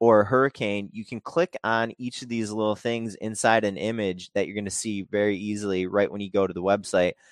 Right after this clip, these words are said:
And importantly, what I wanted to quickly talk about today is you can see the path of a hurricane.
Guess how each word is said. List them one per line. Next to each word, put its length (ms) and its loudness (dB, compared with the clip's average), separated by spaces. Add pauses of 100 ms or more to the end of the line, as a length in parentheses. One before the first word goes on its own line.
(320)
And 240 6
importantly, 720 4
what 160 6
I 60 8
wanted 260 4
to 40 0
quickly 320 -4
talk 240 4
about 200 2
today 380 2 (340)
is 420 4
you 100 -14
can 140 -4
see 200 -4
the 100 -4
path 560 4 (400)
of 160 4
a 80 0
hurricane. 540 0